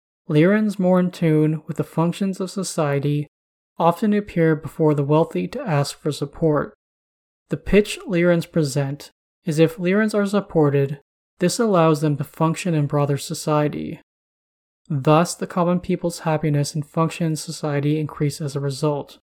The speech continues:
Many Lyran temples and places of worship receive regular donations to ensure this occurs. Some Lyrans may encourage rivalries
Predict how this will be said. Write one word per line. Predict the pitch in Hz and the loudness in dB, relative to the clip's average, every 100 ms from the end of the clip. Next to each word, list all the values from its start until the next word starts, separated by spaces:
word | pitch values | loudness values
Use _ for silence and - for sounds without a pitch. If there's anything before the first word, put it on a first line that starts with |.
| _ _ _ _ _ | _ _ _ _ _
Many | 156 156 202 208 | 2 4 4 2
Lyran | 165 165 165 160 | 2 2 2 0
temples | - 151 147 151 151 | -2 -2 0 -2 -2
and | 143 | -4
places | 160 156 - 180 | -2 -2 -2 -6
of | 156 | -4
worship | 147 143 - 156 - _ _ _ _ _ | -2 -2 -4 -8 -10 _ _ _ _ _
receive | 160 - 180 180 208 175 | -4 -2 -2 0 0 2
regular | 160 170 170 160 | 2 2 0 2
donations | 165 147 139 - 143 143 - _ _ - | 2 2 0 -2 -2 -2 -4 _ _ -2
to | 151 | 0
ensure | 143 - 165 160 160 | 0 0 2 4 4
this | 156 - | 2 -4
occurs. | - - 156 147 - - - - _ _ _ _ _ _ _ _ _ _ | -8 -2 0 2 -2 -8 -12 -18 _ _ _ _ _ _ _ _ _ _
Some | - 175 196 185 | -2 2 4 4
Lyrans | 160 151 151 147 156 | 4 6 4 0 0
may | 151 | 0
encourage | 147 - 160 151 - 160 | 0 2 2 2 0 0
rivalries | 160 165 151 139 139 143 | 2 2 0 0 -2 -2